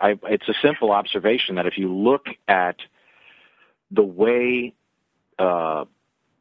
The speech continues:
people deal with each other and the motivations that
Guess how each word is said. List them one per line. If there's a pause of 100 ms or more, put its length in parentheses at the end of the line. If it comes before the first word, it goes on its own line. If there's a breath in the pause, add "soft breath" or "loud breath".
(140)
people
deal
with
each
other (360)
and
the
motivations
that